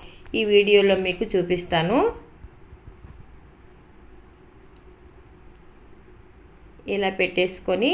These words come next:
ఈ సైడ్ పీస్ అంతా ఇలా పెట్టేసుకోవాలి. అందుకే మనకి ఎక్కువ క్లాత్ కావాలండి, లేకుంటే ఒక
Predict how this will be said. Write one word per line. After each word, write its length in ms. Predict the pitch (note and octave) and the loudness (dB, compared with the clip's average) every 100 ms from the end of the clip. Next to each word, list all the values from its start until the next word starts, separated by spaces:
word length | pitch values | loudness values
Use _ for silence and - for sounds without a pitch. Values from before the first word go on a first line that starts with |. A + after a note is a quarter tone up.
| G4+ | 2
ఈ 100 | G3+ | 0
సైడ్ 360 | G#3+ G3 F#3+ F#3+ | 0 2 2 2
పీస్ 280 | F#3+ F#3+ F#3 | -2 -6 -2
అంతా 220 | F3+ F3 F3+ | -4 -2 0
ఇలా 180 | F3 E3+ | 0 0
పెట్టేసుకోవాలి. 920 | E3 E3+ E3+ E3+ - E3 D#3 E3+ C#4+ F#4+ - - - - - - - - - | -2 -2 -4 -4 -2 0 0 2 2 2 -2 -16 -20 -20 -20 -20 -20 -20 -4
అందుకే 400 | G3+ A3 B3+ D4 | -2 0 2 2
మనకి 360 | C4+ A3 G3+ G3+ | 4 2 2 2
ఎక్కువ 260 | F#3 F#3 G#3+ | 2 2 0
క్లాత్ 420 | G#3+ F#3+ F3+ F3+ | 2 2 2 0
కావాలండి, 640 | F#3+ F#3 F3 E3+ E3 E3 G#3+ D4+ | 0 2 4 2 2 2 4 4
లేకుంటే 480 | A#3 G3 G3+ G3 A3 G3 - | 4 2 -2 0 0 0 -4
ఒక 200 | F3 | -2